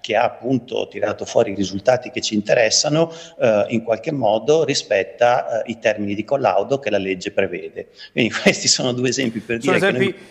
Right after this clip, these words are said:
Speaker 2: che ci fanno capire quanto è presente nelle nostre vite già l'intelligenza artificiale. E allora noi aggiungiamo un tassello, andiamo a intervistare l'intelligenza artificiale. Lo abbiamo fatto, eh, con una voce sintetizzata che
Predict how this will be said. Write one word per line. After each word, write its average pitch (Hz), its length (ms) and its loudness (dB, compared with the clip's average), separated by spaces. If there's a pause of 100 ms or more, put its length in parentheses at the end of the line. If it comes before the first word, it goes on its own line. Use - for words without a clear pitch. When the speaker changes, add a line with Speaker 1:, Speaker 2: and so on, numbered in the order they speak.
Speaker 2:
che 208 180 2
ci 202 140 -6
fanno 233 220 4
capire 220 400 2
quanto 202 560 4
è 185 80 0
presente 196 240 2
nelle 208 160 2
nostre 202 100 0
vite 196 220 0
già 160 280 6
l'intelligenza 170 760 0
artificiale. 185 720 0
E - 20 -4
allora 262 160 4
noi 240 120 0
aggiungiamo 214 360 0
un 220 80 0
tassello, 208 400 2
andiamo 208 360 0
a 175 40 -2
intervistare 202 600 2 (460)
l'intelligenza 196 640 2
artificiale. 226 440 2
Lo 190 60 2
abbiamo 170 200 0
fatto, 202 400 4 (220)
eh, 175 220 4
con 220 260 4
una 185 180 2
voce 170 280 0
sintetizzata 156 800 0
che 135 320 -4